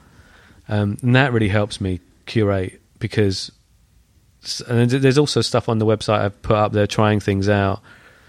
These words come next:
that not one person has looked at in three years.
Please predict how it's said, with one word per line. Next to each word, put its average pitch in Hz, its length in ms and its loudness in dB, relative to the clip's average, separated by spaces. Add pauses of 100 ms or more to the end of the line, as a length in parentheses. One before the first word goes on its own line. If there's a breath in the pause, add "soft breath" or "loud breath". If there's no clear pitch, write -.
(360 soft breath)
that 107 160 0
not 110 180 0
one 104 300 2
person 104 380 0
has 95 180 -2
looked 110 260 -2
at 95 120 -4
in 98 120 -8
three 101 220 -8
years. 110 520 -8